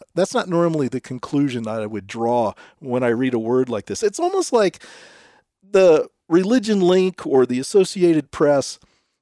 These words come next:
is using these extreme ideas to do what?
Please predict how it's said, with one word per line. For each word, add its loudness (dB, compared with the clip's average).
is 0
using 0
these -2
extreme -4
ideas 2
to 0
do 0
what? 2